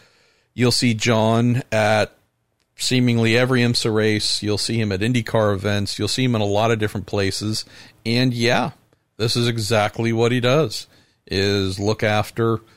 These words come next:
drivers and in some cases teams as well, and does direct insurance deals with them. I know that, just quick example,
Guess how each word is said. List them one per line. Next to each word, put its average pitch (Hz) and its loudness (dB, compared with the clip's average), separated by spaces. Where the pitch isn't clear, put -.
drivers 117 0
and 107 -2
in - -10
some 107 -2
cases 110 -2
teams 120 -2
as 101 -4
well, 101 -2
and 107 -2
does 107 0
direct 104 -2
insurance 113 -4
deals 113 -2
with 107 -4
them. 110 -4
I 113 0
know 110 2
that, 104 0
just - -6
quick - -2
example, 110 -2